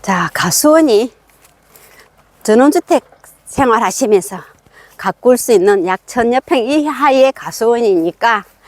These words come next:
우리 뭐 시험시험 가꾸셔도 될 정원수 정도다, 이렇게 보셔도 되겠죠. 자, 이제부터 가수를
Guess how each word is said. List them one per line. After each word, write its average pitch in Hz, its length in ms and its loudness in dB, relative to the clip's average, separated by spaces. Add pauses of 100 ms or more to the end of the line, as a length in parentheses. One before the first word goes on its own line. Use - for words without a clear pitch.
(400)
우리 247 220 0
뭐 254 80 0
시험시험 311 640 2
가꾸셔도 240 500 -4
될 233 300 0 (580)
정원수 349 460 2
정도다, 214 500 -2
이렇게 320 300 0
보셔도 214 320 -2
되겠죠. 175 420 -8 (1120)
자, - 80 -8
이제부터 202 680 0 (500)
가수를 214 640 -2